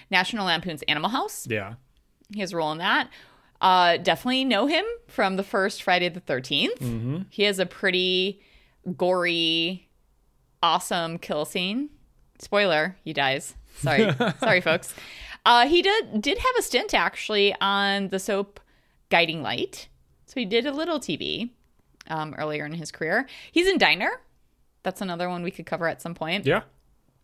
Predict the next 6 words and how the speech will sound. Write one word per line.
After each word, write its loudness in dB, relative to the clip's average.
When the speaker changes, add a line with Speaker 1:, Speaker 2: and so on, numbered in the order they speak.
Speaker 1:
She's 0
Having 2
a -2
Baby, -2
Tremors, 0
Flatliners, 2